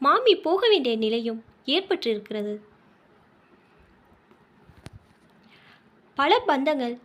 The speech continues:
புள்ளைப்பிறப்பு, கிரகப்பிரவேசம், பூணூல்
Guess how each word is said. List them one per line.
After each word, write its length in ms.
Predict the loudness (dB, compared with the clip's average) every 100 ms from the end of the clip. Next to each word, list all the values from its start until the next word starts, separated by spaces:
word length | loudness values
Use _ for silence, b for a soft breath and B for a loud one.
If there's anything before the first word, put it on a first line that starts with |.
| _ _ _
புள்ளைப்பிறப்பு, 600 | -2 0 0 -4 -6 -8 -10 -14 _ -12
கிரகப்பிரவேசம், 880 | -2 0 0 0 0 0 -2 -8 -12 -16 b b b _
பூணூல் 460 | 2 4 4 0